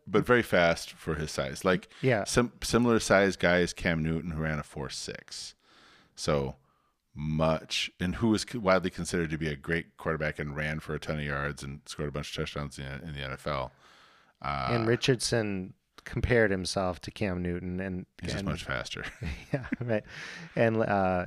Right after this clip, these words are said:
Speaker 2: liked his game, kind of followed in his footsteps here. Basically, uh, Richardson reset the metrics here at the combine for quarterbacks. Um, and he also had a, a, a good day at the drills. He didn't do anything, I don't think, to hurt his stock.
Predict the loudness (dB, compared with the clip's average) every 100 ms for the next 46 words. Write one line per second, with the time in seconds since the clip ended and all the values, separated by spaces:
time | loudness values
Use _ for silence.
0 | -6 -2 2 2 2 -4 0 0 0 0
1 | 0 0 2 4 4 6 4 2 0 -2
2 | -2 -2 -2 -2 -2 0 -2 -2 -8 -14
3 | 2 4 4 2 2 2 2 0 -4 _
4 | -2 2 2 2 0 0 -2 0 0 2
5 | 0 0 -2 0 -2 -2 -4 -8 -6 -4
6 | -2 -2 -4 -6 -8 -6 -2 0 2 0
7 | 0 -4 -2 -2 0 0 0 -2 -6 -8
8 | -14 -20 -16 0 4 4 0 -8 _ 0
9 | 2 2 0 0 0 2 2 0 -4 -6
10 | -8 -8 -14 -10 -10 _ _ 2 2 4
11 | 2 2 0 0 4 6 6 4 4 2
12 | 4 4 4 2 2 4 4 4 0 -4
13 | -4 -4 -2 2 4 4 2 -2 0 2
14 | 0 -4